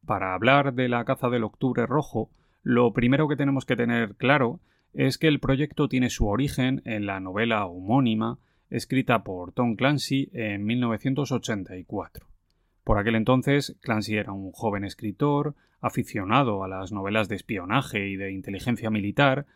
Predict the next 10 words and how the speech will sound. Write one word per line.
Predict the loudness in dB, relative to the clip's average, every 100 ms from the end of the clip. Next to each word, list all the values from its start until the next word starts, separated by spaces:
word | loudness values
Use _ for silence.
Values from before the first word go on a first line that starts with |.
| _ _ 0
que | 0
aspiraba | 4 6 6 6
a |
hacerse | 4 0 0 -2
un | 4
hueco | 2 4 0 0
en | -4
el | -8
mercado | -10 -6 -2 0
literario. | -2 -4 -10 -12 -12